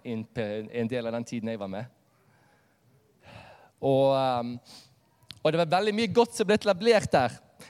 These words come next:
Jeg fikk mye rett, jeg fikk mye godt, og jeg fikk venner, og jeg fikk et hjem. Det som jeg tror har reddet meg, altså jeg er jo en av, en av, en av fire vo-, eh, litt eldre søsken.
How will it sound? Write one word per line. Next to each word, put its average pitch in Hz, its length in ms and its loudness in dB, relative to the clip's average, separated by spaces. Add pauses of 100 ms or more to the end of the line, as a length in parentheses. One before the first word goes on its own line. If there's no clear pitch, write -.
Jeg 165 140 4
fikk 233 260 2
mye 214 240 6
rett, 202 300 0
jeg - 80 0
fikk 214 180 -4
mye 190 240 4
godt, 202 240 0
og 180 80 -2
jeg 165 80 -6
fikk 160 200 -6
venner, 180 440 2 (640)
og 147 100 4
jeg 147 100 -2
fikk 180 140 0
et 151 140 -2
hjem. 147 280 4 (540)
Det 190 140 2
som 208 100 2
jeg 196 120 4
tror 214 180 4
har 185 140 6
reddet 196 400 2
meg, 185 440 2 (560)
altså 160 220 4
jeg 170 80 2
er 175 80 4
jo 170 200 0
en 160 120 6
av, - 220 -4
en 156 240 4
av, - 160 -2
en 151 120 2
av 143 80 -2
fire 147 400 -2
vo-, 135 160 0
eh, 131 240 -4
litt 131 320 -4
eldre 143 240 -4
søsken. 104 480 -6